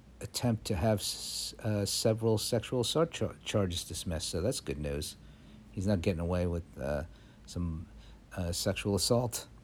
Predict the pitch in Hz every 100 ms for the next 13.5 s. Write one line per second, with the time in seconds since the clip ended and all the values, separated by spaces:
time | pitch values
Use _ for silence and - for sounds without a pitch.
0 | - - - - - - - - 107 98
1 | - 95 87 - - - - - - -
2 | 92 87 - - - - - - 113 95
3 | - - 101 101 90 85 - - - -
4 | 104 85 90 85 95 95 90 82 76 76
5 | - - 98 98 92 85 82 90 95 85
6 | 82 78 - - - - - - - -
7 | - - - - 85 76 - 90 90 85
8 | - - - - - - - 95 98 -
9 | 101 90 82 98 90 95 90 - 87 87
10 | 101 104 - - - - - - - -
11 | - - - - 110 110 135 156 143 135
12 | 123 - 120 120 117 107 - - - -
13 | 120 113 101 -